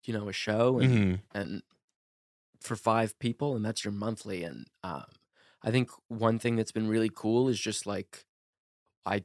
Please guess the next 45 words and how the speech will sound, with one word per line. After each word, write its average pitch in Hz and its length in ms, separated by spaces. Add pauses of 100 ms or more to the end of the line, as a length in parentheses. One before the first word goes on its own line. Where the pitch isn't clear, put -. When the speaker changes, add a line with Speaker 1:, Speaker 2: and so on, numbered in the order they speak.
(100)
Speaker 1:
think 110 260
I'm 107 140
just, 104 220
like, 101 160
super 113 400
grateful 107 460
for 107 160
the 104 160
amount 104 300
of 98 120
people 110 480
Speaker 2:
Mm-hmm. 101 280 (260)
Speaker 1:
in 113 120
my 110 160
life, 110 520
and 104 160
recently 110 400
people 110 320
that 101 140
I 104 100
don't 104 200
know 107 380 (140)
at 110 120
all 120 340
that 123 80
have 113 100
Speaker 2:
Mm-hmm. 98 120
Speaker 1:
just 107 460
decided 110 480
to, 107 80
like, 107 220
randomly 107 440
come 107 340
to, 156 120
like, 104 160
these 101 160
shows. 104 460
Speaker 2:
Yeah, 107 260
yeah. 92 180
Speaker 1:
Um, 98 360 (360)
it's - 300
like, 104 340 (280)
you 120 120
know, 101 220 (160)
I, 104 160